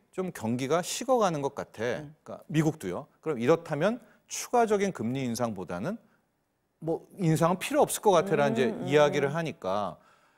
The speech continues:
Speaker 1: 비둘기파 인사가 이런 말을 했다면은 뭐
Speaker 2: 뭐 이해가 되는데.
Speaker 1: 예, 그러려니 했는데
Speaker 2: 강성
Speaker 1: 매파
Speaker 2: 매파가 그렇게 얘기를
Speaker 1: 맞습니다.
Speaker 2: 하니까.
Speaker 1: 예.
Speaker 2: 예.
Speaker 1: 그런데다가 이제 실질적으로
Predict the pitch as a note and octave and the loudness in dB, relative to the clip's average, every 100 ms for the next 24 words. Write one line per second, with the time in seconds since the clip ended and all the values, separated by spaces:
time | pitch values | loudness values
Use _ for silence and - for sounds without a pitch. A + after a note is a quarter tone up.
0 | _ _ _ - - B2 E3+ A#3 B3 - | _ _ _ -14 -6 0 2 2 0 -2
1 | - G#3 F#3+ C#3 D3 D#3 D3 C#3+ G#2+ C3 | 2 4 4 2 0 2 4 4 2 0
2 | C3 B2 A2+ - A#2 G#2+ G#2 A#2 B2 A#2+ | 2 0 0 -2 -2 -2 -2 -2 -2 -2
3 | A#2 B2+ C#3 G#3 F#3 G#3 G#3 G3 E3+ D3 | -6 -4 2 2 4 4 2 0 2 4
4 | C3+ C3+ - D3 C#3 D3+ D#3 D#3 E3 C#3+ | 6 4 4 2 4 6 4 4 0 0
5 | C#3 F3+ B2 E2 _ _ _ - C3+ F#3 | 0 2 2 -2 _ _ _ 0 4 6
6 | C4 C#4 G3+ G3+ B3 C#4+ B3 G#3+ E3+ F#3 | 4 4 6 6 6 4 4 4 6 6
7 | G#3+ A3+ A3 D3 A#2 G3 G3+ A3+ D3+ F#3+ | 6 6 6 6 4 4 4 4 4 2
8 | F#3 E3+ D#3+ _ - F3 G#3 G#3 B2+ A#2 | 0 -2 -4 _ -2 4 4 4 0 2
9 | B2 A2+ G2+ G#3 B3 - _ D3+ - - | 4 2 2 2 2 -8 _ -12 -6 -4
10 | C#4 - C#4 B3 F#3+ D#3 C#3 D3+ A3 | -4 -4 -2 0 2 2 2 0 -2